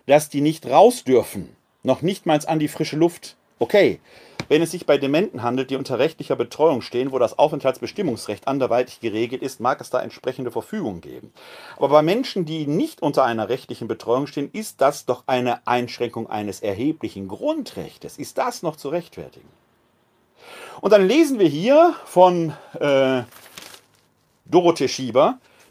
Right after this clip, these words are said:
dass sie sich selbst, und das ist für mich der springende Punkt, schon einen Schutzanzug und eine entsprechende hochwertige Maske besorgt hat.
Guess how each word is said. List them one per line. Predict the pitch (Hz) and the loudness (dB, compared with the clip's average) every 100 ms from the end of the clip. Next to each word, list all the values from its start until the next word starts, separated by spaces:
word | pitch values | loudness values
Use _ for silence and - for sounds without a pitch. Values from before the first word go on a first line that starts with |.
| - | 4
dass | 196 | 4
sie | 220 | 4
sich | 170 165 | -4 -2
selbst, | 151 226 233 | 2 2 2
und | 175 | 0
das | 262 247 - | 4 4 2
ist | 208 185 | -6 -2
für | 165 | -2
mich | 214 - | -2 -2
der | 170 | -2
springende | - 180 190 175 | -2 -2 -2 -2
Punkt, | 160 202 135 113 | 0 0 0 -2
schon | 180 - | -2 0
einen | 160 135 | -2 -2
Schutzanzug | - 262 - - 147 127 - 185 226 | -4 -6 -6 -4 -4 -4 -6 -6 -6
und | 170 | -6
eine | 143 135 | -4 -4
entsprechende | 123 - 180 170 | -6 -6 -6 -2
hochwertige | 123 151 143 135 123 117 | -2 -2 -2 -4 -4 -4
Maske | 120 - 113 | -4 -6 -10
besorgt | 107 87 78 - | -8 -10 -12 -16
hat. | - | -20